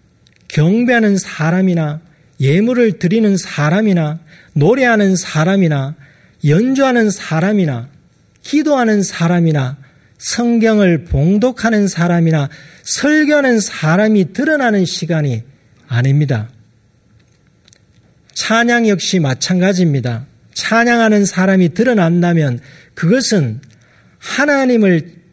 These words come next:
찬양하는 것이라고 말할 수 없습니다. 찬양이 예배의 중요한 요소임을 증가하는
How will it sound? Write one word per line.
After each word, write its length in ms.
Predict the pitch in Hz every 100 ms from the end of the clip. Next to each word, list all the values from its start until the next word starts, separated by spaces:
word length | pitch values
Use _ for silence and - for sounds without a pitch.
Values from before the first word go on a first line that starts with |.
| _ _
찬양하는 760 | - - 185 196 190 180 175 151
것이라고 800 | 151 - 139 123 156 196 208 _ _ _
말할 440 | - 117 123 143 160
수 220 | - 127
없습니다. 580 | 117 - 180 127 104 107 _ _ _ _ _ _ _ _ _ - - _ _ _ _ _ - - _ _ _ _ _ _ _ _ -
찬양이 840 | - 196 202 208 190 139 127 139 - _ _ _ 151
예배의 480 | 143 180 214 185
중요한 500 | - 165 190 208 185
요소임을 600 | 165 202 - 202 165 147
증가하는 840 | 120 - 151 165 180 170 147 131